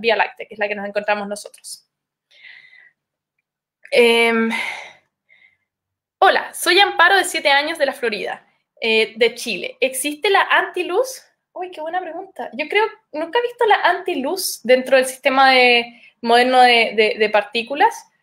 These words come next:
La verdad es que tendría que averiguarlo, pero creo que nunca había escuchado. Y suena superinteresante. No me imagino cómo sería la antiluz. Sería superinteresante, de hecho, como intentar imaginarla.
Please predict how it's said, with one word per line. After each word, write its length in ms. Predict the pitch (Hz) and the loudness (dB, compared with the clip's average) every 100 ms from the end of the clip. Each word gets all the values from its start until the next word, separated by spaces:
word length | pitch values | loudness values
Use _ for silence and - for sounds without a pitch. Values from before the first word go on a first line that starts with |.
| _ | _
La 100 | 233 | 2
verdad 180 | 233 285 | 4 2
es 60 | 294 | 0
que 80 | |
tendría 320 | 370 320 320 349 | -2 0 2 2
que 60 | |
averiguarlo, 500 | 349 294 277 359 311 | 2 2 2 2 0
pero 400 | 285 262 - - _ | 2 2 0 -8 _
creo 260 | 277 359 370 | -2 -2 0
que 280 | 359 339 - | 0 0 -2
nunca 240 | 330 403 | 0 2
había 140 | 392 | 0
escuchado. 520 | 392 339 - - - _ | -2 -10 -6 -6 -6 _
Y 100 | 226 | -8
suena 200 | 311 339 | -4 -4
superinteresante. 880 | 349 359 359 381 370 262 214 - - | -4 -8 -2 -2 2 0 0 -12 -6
No 120 | 254 | -2
me 60 | 330 | 0
imagino 340 | 330 311 330 | 0 0 0
cómo 160 | 349 370 | 2 2
sería 240 | 339 311 | 4 4
la 80 | 294 | 4
antiluz. 480 | 294 277 202 - _ _ _ _ _ _ | 2 -4 -8 -14 _ _ _ _ _ _
Sería 220 | - 277 | 0 0
superinteresante, 680 | 285 320 330 330 320 330 349 302 240 | 0 -2 0 0 0 0 0 0 0
de 120 | 269 | 0
hecho, 180 | 277 311 | 0 0
como 260 | 277 254 233 | 2 4 2
intentar 440 | 233 226 226 254 | -2 -6 0 2
imaginarla. 760 | 285 262 247 214 220 190 - | 2 -2 -2 0 0 -4 -12